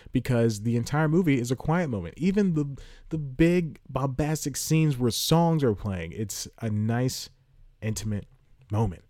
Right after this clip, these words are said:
And that's what you gotta do, Craig. And, and you should know that by now. You've been wanting to make this movie for years. It, it, the ending felt rushed, is what I wrote in my notes.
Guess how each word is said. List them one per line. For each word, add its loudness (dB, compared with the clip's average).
And -8
that's -4
what -4
you -8
gotta -2
do, -8
Craig. -12
And, -6
and -6
you -4
should -6
know 0
that -8
by -10
now. -12
You've -8
been -4
wanting -4
to -4
make -4
this -8
movie -8
for -14
years. -12
It, -10
it, -14
the -10
ending -2
felt -8
rushed, -12
is -12
what -10
I -10
wrote -8
in -16
my -12
notes. -16